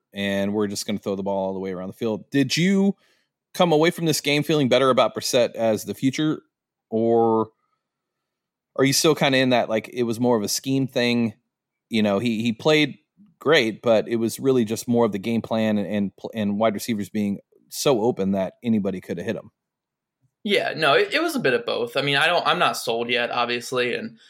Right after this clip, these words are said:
Speaker 2: and, uh, actually, going back to what you said earlier, you said a lot of Colts fans are probably not sold on him either, where it's, it's pretty shocking how many of them actually are sold on him.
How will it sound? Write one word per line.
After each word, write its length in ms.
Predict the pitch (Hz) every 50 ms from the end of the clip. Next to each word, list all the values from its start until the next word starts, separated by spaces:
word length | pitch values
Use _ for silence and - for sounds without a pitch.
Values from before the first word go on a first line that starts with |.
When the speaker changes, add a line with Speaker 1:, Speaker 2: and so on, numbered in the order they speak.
| _ _ _ _ _ -
Speaker 2:
and, 200 | 123 120 120 123
uh, 100 | 117 117
actually, 360 | 113 139 165 175 - - 131 127
going 460 | 123 - 139 131 - 147 143 143 139
back 140 | 135 131 131
to 60 | -
what 60 | 123
you 60 | -
said 160 | - - 120
earlier, 260 | 120 131 135 135 123 117
you 100 | 123 123
said 160 | - 135 120
a 40 | 117
lot 160 | 127 120 113
of 60 | 117
Colts 240 | - 135 131 131 -
fans 280 | - 127 120 120 113 117
are 40 | 113
probably 280 | - 123 107 98 117
not 200 | 117 120 113 -
sold 200 | - 120 110 117
on 60 | 117
him 40 | 110 117
either, 280 | 143 139 120 117 -
where 200 | 131 135 131 120
it's, 320 | 120 139 139 - - - -
it's 200 | - 139 - -
pretty 260 | - - - 339 247
shocking 440 | 196 - 147 131 139 139 139 120 107
how 120 | - 120
many 220 | 123 123 127 131 127
of 80 | 123 120
them 100 | 123 123
actually 300 | 123 120 - - 120 117
are 200 | 117 117 120 117
sold 300 | - - - 117 - 117
on 80 | 120
him. 340 | - - 117 117 117 117 120